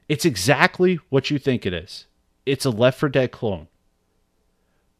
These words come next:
But if Valve wasn't going to make a trilogy out of it, the developers decided that they would. You could see all of your favorite zombies in here.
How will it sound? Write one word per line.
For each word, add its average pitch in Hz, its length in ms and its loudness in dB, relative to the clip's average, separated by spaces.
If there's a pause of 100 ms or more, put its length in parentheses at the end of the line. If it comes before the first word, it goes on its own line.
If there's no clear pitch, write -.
(1200)
But 147 180 6
if 131 60 2
Valve 139 460 4
wasn't 160 280 2
going 156 200 0
to 135 140 -6
make 139 180 -2
a 139 40 -2
trilogy 151 480 -2
out 156 180 -2
of 151 60 -6
it, 165 240 -6 (140)
the 131 100 -4
developers 127 580 0
decided 113 380 -2
that 98 160 -8
they 101 140 -4
would. 85 360 -12 (720)
You 113 260 0
could - 180 2
see 185 300 2 (100)
all 143 320 6
of 135 120 0
your 139 120 0
favorite 135 640 -4
zombies 104 460 -2
in 90 120 -8
here. 85 260 -6